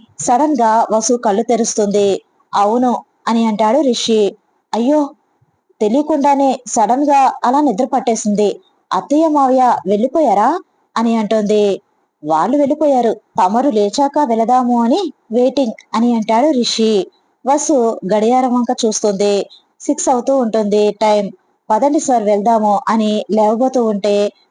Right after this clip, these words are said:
రిషి వసుని లేవనివ్వకుండా వసు పొట్టపైన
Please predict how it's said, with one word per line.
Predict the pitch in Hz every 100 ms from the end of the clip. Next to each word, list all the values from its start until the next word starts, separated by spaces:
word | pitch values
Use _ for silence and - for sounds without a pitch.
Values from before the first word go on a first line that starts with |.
| _
రిషి | 277 302 320 254 233 196
వసుని | 214 262 233 214 214 - -
లేవనివ్వకుండా | 202 202 240 247 226 226 202 202 202 -
వసు | 196 220 277
పొట్టపైన | 269 220 220 226 214